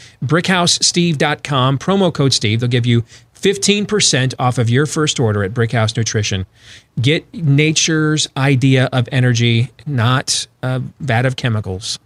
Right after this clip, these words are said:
um, uh, definition of energy. Uh, you're more than a vat of chemicals, okay? Uh, Dawn to Dusk is the name. Brickhouse steve dot com, promo code Steve. When you go to the website, get fifteen percent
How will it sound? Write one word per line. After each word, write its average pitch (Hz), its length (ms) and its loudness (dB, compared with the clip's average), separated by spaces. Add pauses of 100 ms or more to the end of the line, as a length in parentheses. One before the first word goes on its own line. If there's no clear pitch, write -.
um, 98 440 -8 (600)
uh, 104 180 -4
definition 113 800 0
of 110 100 -2
energy. 104 500 -2
Uh, 120 100 -8
you're 131 200 2
more 131 260 2
than 135 160 0
a 127 60 0
vat 123 220 0
of 117 80 0
chemicals, - 560 -8 (200)
okay? 107 300 -4 (500)
Uh, 120 240 2
Dawn 151 460 2
to 196 80 2
Dusk 143 320 0
is 123 120 2
the 131 100 2
name. 95 200 0
Brickhouse 151 540 0
steve 156 320 0
dot 147 240 0
com, 120 300 0
promo 160 260 0
code 120 220 0
Steve. 98 420 -2
When 110 120 -2
you 110 40 0
go 110 140 0
to 113 60 2
the 113 100 2
website, 110 400 -2
get 107 140 -6
fifteen 110 340 -2
percent 98 340 -6